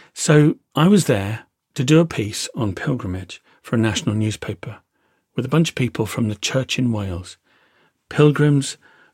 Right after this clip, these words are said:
of a kind I felt friendly towards, even if I didn't share their faith anymore. I knew their stories and the sacred texts,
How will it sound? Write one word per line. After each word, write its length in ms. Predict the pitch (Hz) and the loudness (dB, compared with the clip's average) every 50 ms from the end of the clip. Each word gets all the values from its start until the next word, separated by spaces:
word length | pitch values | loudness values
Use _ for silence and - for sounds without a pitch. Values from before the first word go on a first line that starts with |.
| _ - | _ -8
of 80 | 120 117 | -6 -6
a 60 | 107 | -6
kind 300 | - - 147 135 135 131 | -4 -2 0 0 0 0
I 60 | 131 | -2
felt 300 | 120 - - 127 - - _ _ | -2 -2 -2 -4 -4 -4 _ _
friendly 440 | - - - 135 127 127 113 110 104 | -10 -4 0 0 2 2 0 -2 -4
towards, 600 | 104 - - - 120 143 151 151 - - - 135 | -8 -10 -10 -10 -10 -10 -12 -14 -14 -12 -8 -6
even 180 | 123 120 123 | -4 -2 -2
if 140 | 117 - - | -4 -4 -4
I 60 | 123 | -6
didn't 280 | 123 - 127 123 123 143 | -2 -2 0 0 0 -2
share 300 | - - - 123 120 117 | -2 -2 0 0 0 0
their 100 | 120 113 | 0 -4
faith 460 | - - - 131 120 98 - - - | -4 -4 -4 -4 -4 -4 -8 -10 -8
anymore. 400 | 101 101 101 98 101 101 101 - _ _ _ _ _ _ _ _ _ _ _ _ _ _ _ _ _ _ _ _ _ _ _ _ _ _ _ _ _ - | -6 -6 -4 -6 -6 -8 -12 -16 _ _ _ _ _ _ _ _ _ _ _ _ _ _ _ _ _ _ _ _ _ _ _ _ _ _ _ _ _ -4
I 100 | 131 123 | 0 2
knew 280 | 123 135 147 156 160 | 4 6 6 6 6
their 160 | 147 131 107 - | 6 4 2 -2
stories 880 | - - - - 131 131 139 143 151 147 151 147 123 - - - - - _ _ _ _ _ _ _ _ _ _ _ _ | -4 -2 2 2 4 4 6 6 4 4 4 2 0 -4 -10 -12 -14 -16 _ _ _ _ _ _ _ _ _ _ _ _
and 120 | - 117 101 | -6 -6 -4
the 20 | |
sacred 460 | 87 - - 143 139 - - 113 - | -4 -2 -2 -2 -2 -2 -4 -8 -8
texts, 800 | - - - 143 147 170 - - - - - _ - - - - | -6 -2 -2 -2 -2 -2 -6 -10 -16 -16 -18 _ -20 -20 -20 -20